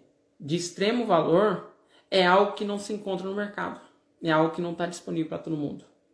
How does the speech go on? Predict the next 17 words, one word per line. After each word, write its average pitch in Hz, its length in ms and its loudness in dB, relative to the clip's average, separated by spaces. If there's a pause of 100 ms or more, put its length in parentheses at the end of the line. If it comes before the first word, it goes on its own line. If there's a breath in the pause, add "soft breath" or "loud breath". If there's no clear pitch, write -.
(200)
Os 165 140 -2
grandes 170 480 4
players 175 360 4
sabem, 226 760 -4
os 147 120 -10
grandes 156 300 -4
players 165 380 2
estão 175 220 -4
fazendo, 180 500 -2 (200)
mas 147 360 2
a 170 100 8
base, 147 540 2
o 139 40 -6
pequeno 156 340 -4
empreendedor 143 340 -2
não 226 100 -6
sabe. - 360 -12